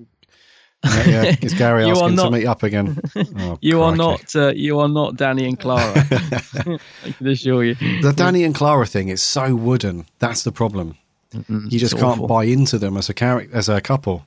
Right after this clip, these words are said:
Speaker 1: because you think to yourself, if you, in real life, if you were like that with your other half,
Speaker 2: Yeah.
Speaker 1: you'd, you'd probably be a little bit, "Well, this is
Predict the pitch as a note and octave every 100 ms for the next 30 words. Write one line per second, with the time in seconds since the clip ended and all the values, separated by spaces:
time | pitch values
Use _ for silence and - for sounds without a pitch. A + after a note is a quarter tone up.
0 | _ G#2 - G#2 A2 A#2+ G2 A#2 - A2+
1 | - C3 F3 - D3+ D#3+ F3 D#3 D3+ A2+
2 | - G2 D3+ B2+ C3 A2+ G2 A2 G#2 A2
3 | G#2 G2 A2+ E2+ F2+ - _ _ _ _
4 | _ D3 C3+ B2 B2 - _ _ _ _
5 | _ C#3 A#2 C3+ C3 - E3 E3 C3 G#2
6 | G2+ G#2+ G#2+ G#2+ G#2+ G2+ A2 G#2+ G#2 C3
7 | F#2